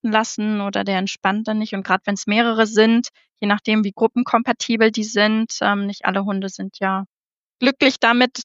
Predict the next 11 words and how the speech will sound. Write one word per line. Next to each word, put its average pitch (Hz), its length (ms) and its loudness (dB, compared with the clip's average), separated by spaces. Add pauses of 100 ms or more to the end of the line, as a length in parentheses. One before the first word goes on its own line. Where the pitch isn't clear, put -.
dass 233 200 2
sie 214 140 2
auch 208 160 0
noch, 202 420 -2
äh, 196 280 0 (320)
andere 254 500 0 (580)
Hunde 247 320 4 (640)
in 233 140 0
ihrem 220 200 0
Umfeld 233 500 0
haben. 214 380 2